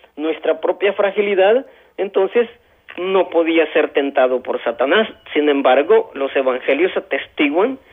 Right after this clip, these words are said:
de que Cristo fue tentado por Satanás, y eso es una, una verdad innegable, ¿verdad? Jesús, entonces,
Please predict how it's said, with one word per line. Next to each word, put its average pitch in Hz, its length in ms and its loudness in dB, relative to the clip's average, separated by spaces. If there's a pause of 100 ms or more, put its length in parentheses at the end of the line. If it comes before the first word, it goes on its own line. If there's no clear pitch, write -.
(420)
de 147 180 -2
que 123 180 0
Cristo 139 500 0
fue 180 340 2 (380)
tentado 143 640 0
por 131 220 -4
Satanás, 135 560 0
y 127 120 -2
eso 131 220 2
es 151 140 -2
una, 151 280 2
una 143 220 0
verdad 127 380 2
innegable, 127 720 -2 (720)
¿verdad? 123 460 0 (4000)
Jesús, - 420 0 (1040)
entonces, 196 640 2